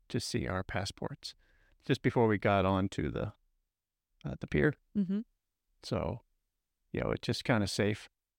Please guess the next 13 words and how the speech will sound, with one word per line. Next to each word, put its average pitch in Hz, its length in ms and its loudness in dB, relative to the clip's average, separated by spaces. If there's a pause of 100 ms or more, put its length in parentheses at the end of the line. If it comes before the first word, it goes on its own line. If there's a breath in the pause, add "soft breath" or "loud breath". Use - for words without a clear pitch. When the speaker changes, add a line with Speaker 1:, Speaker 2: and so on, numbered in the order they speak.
(760)
Speaker 1:
And 143 80 4
then 135 100 6
I 123 60 6
always 104 200 4
take 110 200 0
a 104 40 -4
hat. 110 280 -2 (840)
Um, - 220 -6
Speaker 2:
Oh, 156 120 6
yeah, 131 160 0
that's 123 200 -4
smart. - 280 -2
Speaker 1:
I'm, 110 260 2